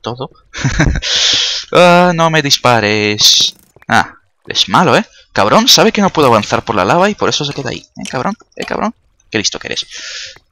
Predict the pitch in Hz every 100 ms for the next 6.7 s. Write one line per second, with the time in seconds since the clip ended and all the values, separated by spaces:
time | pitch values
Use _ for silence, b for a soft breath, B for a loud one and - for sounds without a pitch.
0 | - 110 110 104 101 98 87 - _ _
1 | _ _ _ _ _ _ _ _ _ _
2 | _ _ _ _ - 135 92 123 - 160
3 | 123 98 - - 101 95 98 123 123 110
4 | - - 90 - 90 113 127 - 107 95
5 | - 87 - 92 92 - - - 117 -
6 | 85 - - 107 - -